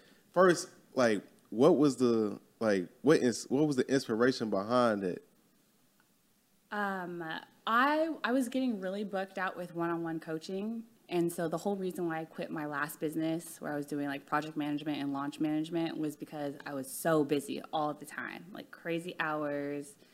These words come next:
Speaker 2: And I was making really good money, like, really good profit margin, but it came at a sacrifice of spending time with my son and, like, having control of my
Speaker 1: Right.
Speaker 2: time, right? So, like, I kinda figured out, all right, this is how you make money, but is the money worth, like,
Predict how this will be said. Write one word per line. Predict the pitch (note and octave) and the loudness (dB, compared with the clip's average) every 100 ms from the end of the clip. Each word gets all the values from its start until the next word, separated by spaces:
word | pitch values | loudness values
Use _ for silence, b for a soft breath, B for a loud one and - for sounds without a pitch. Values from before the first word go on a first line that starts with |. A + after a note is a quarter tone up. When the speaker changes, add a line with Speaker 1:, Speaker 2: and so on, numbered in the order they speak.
| B B | B B
Speaker 2:
And | G3+ | 4
I | A3+ | 4
was | A3 | 6
making | G3+ B3 A#3+ F3+ | 2 2 2 2
really | E3+ F3 F3 | 4 2 2
good | F3+ | -2
money, | F3 E3 E3 E3 | 0 0 2 0
like, | D3 C#3 | -2 -2
really | C#3+ D#3+ D#3+ | 0 2 2
good | E3+ D3+ | 0 -2
profit | - D3 E3 D#3 | 0 0 0 -2
margin, | D3+ D3+ D3+ D#3 D#3 | 0 0 -2 0 0
but | D3+ D3 D3 - - | 2 0 -2 -6 -10
it | D#3+ | -10
came | - E3 | -8 -6
at | D#3 D#3 | -6 -6
a | |
sacrifice | - C#3 - C#3+ C#3 D#3 | -6 -6 -6 -4 -4 -4
of | D3+ | -6
spending | D3 C#3+ D3 | -4 -2 -2
time | D3 D3 | -2 -4
with | C#3+ C3+ | -4 -6
my | C3 | -8
son | - C3+ C3+ D#3 F#3 - b b | -6 -6 -4 -6 -8 -12 b b
and, | D#3+ | -4
like, | D#3 C#3 | -4 -2
having | E3 D#3 | -2 0
control | D3+ D#3+ D3 C#3 | 0 -2 -2 -2
of | C#3 | 0
my | - | 2
Speaker 1:
Right. | G2+ | 2
Speaker 2:
time, | D#3+ C3 A2+ A#2+ | 2 0 -2 -8
right? | - C#3+ C#3+ - | -2 -2 -2 -6
So, | |
like, | C#3+ C#3 | -6 -4
I | C#3+ | -4
kinda | - G3 G3 | 0 0 0
figured | F#3 F3 D#3+ | -4 -2 0
out, | D3+ D3 - b b b | -2 -2 -8 b b b
all | E3 | 0
right, | D3+ | 0
this | G3 | -6
is | F#3 | -6
how | E3+ | -4
you | |
make | E3 D#3+ D#3+ | -4 -6 -4
money, | G3+ B3 F3+ E3+ F3 E3+ | -2 0 0 -2 -2 -4
but | D#3 D3+ D3+ - b b - | -4 -4 -6 -10 b b -6
is | F3+ E3+ | -4 -2
the | F3 | 0
money | D#3+ F3 F3+ E3+ | 2 2 2 0
worth, | D3+ E3+ D#3 D3+ - - _ _ - | 0 0 0 -4 -12 -20 _ _ -10
like, | D3+ D3 D3 | -8 -8 -10